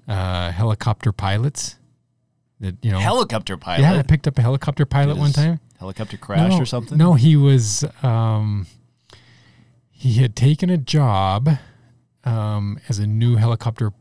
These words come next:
Speaker 1: pilot slash mechanic at a small, uh, airport.
Speaker 2: Okay.
Speaker 1: And, um, and, well, you know,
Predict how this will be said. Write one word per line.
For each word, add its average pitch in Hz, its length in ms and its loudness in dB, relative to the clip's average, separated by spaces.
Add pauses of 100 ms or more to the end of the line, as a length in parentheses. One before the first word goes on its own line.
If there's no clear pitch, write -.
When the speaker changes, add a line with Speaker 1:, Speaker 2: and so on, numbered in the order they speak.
Speaker 1:
pilot 101 320 -6
slash - 360 -8
mechanic 107 720 -4
at 98 80 -8
a 95 60 -6
small, 113 800 -2 (100)
uh, 95 320 -4
airport. 113 640 -4 (160)
Speaker 2:
Okay. 95 340 -10 (320)
Speaker 1:
And, 110 580 -2
um, 101 640 -4 (640)
and, 107 400 -4 (100)
well, 120 220 2
you 135 160 -2
know, 131 200 0